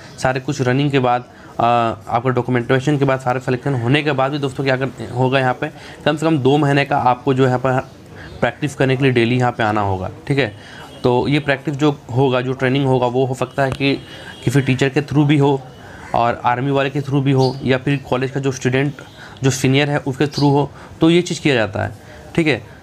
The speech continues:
तो लगातार एक महीने से दो महीने तक ये training चलेगा, आपको regular आना होगा। अगर आप आ सकते हो तो भी करना, अगर नहीं आ पाओगे तो क्या होगा, बीच में आपको जो है वहाँ से एनसीसी से बाहर कर दिया जाएगा, क्योंकि ये लोग देखते हैं कि बंदे के अंदर कितना क्षमता है,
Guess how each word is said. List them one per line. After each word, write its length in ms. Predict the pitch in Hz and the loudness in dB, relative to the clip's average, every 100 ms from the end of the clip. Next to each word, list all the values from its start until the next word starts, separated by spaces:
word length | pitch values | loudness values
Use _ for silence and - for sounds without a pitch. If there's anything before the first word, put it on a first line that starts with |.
| - | 0
तो 60 | |
लगातार 500 | 139 139 139 160 165 - - - - | 2 2 2 0 -2 -12 -20 -16 -2
एक 160 | 143 147 | -2 2
महीने 260 | 147 147 | 2 2
से 100 | 147 | 2
दो 160 | 143 135 | 2 4
महीने 260 | 143 139 147 | 4 2 -2
तक 100 | 143 | 0
ये 140 | 139 | 0
training 280 | 139 131 139 | 2 2 2
चलेगा, 400 | 143 135 131 143 - - | 2 0 0 -4 -6 -6
आपको 240 | 113 139 | 0 2
regular 380 | 123 120 135 139 | 2 2 2 2
आना 220 | 131 143 | 2 2
होगा। 380 | 143 139 135 147 | 2 2 0 -2
अगर 180 | - 120 | -2 0
आप 180 | 123 - | 0 0
आ 220 | 104 127 | 0 2
सकते 380 | 139 135 - 151 | 2 -4 -2 0
हो 120 | 143 | 2
तो 160 | 139 123 | 2 2
भी 120 | 143 | 2
करना, 380 | 147 131 135 - - - - | 0 0 -4 -6 -12 -8 -2
अगर 140 | 123 | 0
नहीं 200 | 127 143 | 2 2
आ 60 | 139 | 2
पाओगे 280 | 135 139 | 0 0
तो 80 | 147 | -2
क्या 120 | 135 | 0
होगा, 160 | 143 143 | 2 2
बीच 240 | 127 127 | 0 -2
में 100 | 139 | 0
आपको 260 | 123 120 139 | 0 2 2
जो 120 | 127 | 2
है 100 | 127 | 2
वहाँ 200 | 123 123 | 2 0
से 160 | 160 175 - - | -2 -8 -12 -6
एनसीसी 260 | 123 120 123 | -2 0 2
से 80 | 139 | 2
बाहर 240 | 117 113 | 2 0
कर 140 | 117 110 | -2 -4
दिया 200 | 110 101 | -2 -2
जाएगा, 200 | 101 98 - - - | -4 -6 -10 -18 -4
क्योंकि 180 | 151 165 | 2 4
ये 60 | |
लोग 160 | 165 170 | 6 6
देखते 280 | 139 131 175 | 2 2 2
हैं 100 | 170 | 4
कि 140 | 175 | 4
बंदे 340 | 139 131 143 151 | 2 2 2 4
के 80 | |
अंदर 160 | 151 160 | 2 2
कितना 280 | - 131 151 | -2 0 -2
क्षमता 380 | - 123 127 | 0 -2 0
है, 120 | 139 | 0